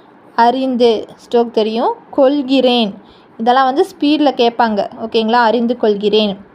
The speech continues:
நெக்ஸ்ட்டு கேட்டு கொள்ளும்படி, இதெல்லாமே ஸ்பீடில் வரக்கூடிய வார்த்தை. கேட்டு கொள்ளும்படி, குட்டியா வருது. நெக்ஸ்ட் பாருங்க,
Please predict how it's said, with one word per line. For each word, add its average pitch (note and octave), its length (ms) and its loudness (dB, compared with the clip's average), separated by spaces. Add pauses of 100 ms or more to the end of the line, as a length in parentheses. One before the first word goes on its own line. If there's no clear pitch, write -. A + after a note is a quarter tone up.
(300)
நெக்ஸ்ட்டு A#3 320 -6 (160)
கேட்டு C4+ 400 0
கொள்ளும்படி, A#3 440 2 (100)
இதெல்லாமே A3+ 440 2 (120)
ஸ்பீடில் C4+ 340 0
வரக்கூடிய A3+ 360 -2
வார்த்தை. G3 300 0 (880)
கேட்டு A#3 420 0 (420)
கொள்ளும்படி, A3+ 1120 0 (340)
குட்டியா B3+ 440 -2
வருது. F#3+ 260 -2 (1900)
நெக்ஸ்ட் A3+ 320 -4
பாருங்க, G#3 260 -2